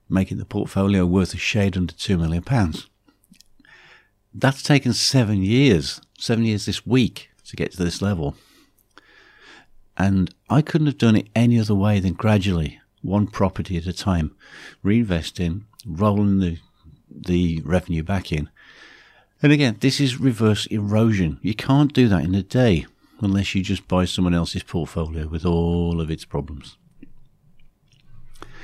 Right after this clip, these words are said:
And of course, there's health and there's fitness, which everybody's got. This is an ongoing daily fight against my inner fatty. The truth is,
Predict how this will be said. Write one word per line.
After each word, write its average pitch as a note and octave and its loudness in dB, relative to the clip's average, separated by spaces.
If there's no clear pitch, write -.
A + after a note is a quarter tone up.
And A2 0
of G#2 -4
course, A#2+ -2
there's - -4
health A2 4
and G#2+ 6
there's F2+ 2
fitness, F2 -4
which E2+ -2
everybody's G2+ 2
got. F2+ 0
This G2+ -2
is G2+ -2
an - -6
ongoing F#2 -2
daily F#2 0
fight F2+ 0
against E2+ -2
my F2 2
inner E2+ -2
fatty. D#2+ -6
The - -18
truth D3 2
is, C3 4